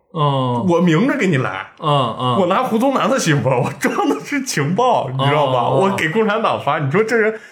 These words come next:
Speaker 2: 你说胆得多大？
Speaker 1: 对，是的。
Speaker 2: 啊，关键他还不暴露，你这，
Speaker 1: 嗯。
Speaker 2: 你说你气不气？然后这时候党中央就发现了蒋介石的这个计划嘛，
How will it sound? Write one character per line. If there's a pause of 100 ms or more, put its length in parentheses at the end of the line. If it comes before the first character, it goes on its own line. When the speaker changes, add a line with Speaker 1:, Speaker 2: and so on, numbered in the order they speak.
(220)
Speaker 2:
你
说
胆
得
多
大？
Speaker 1:
对，
是
的。
Speaker 2:
啊， (460)
关
键
他
还
不
暴
露， (240)
你
这，
Speaker 1:
嗯。
Speaker 2:
你
说
你
气
不
气？ (160)
然
后 (240)
这
时
候
党
中
央
就
发
现
了 (420)
蒋
介
石
的
这
个
计
划
嘛，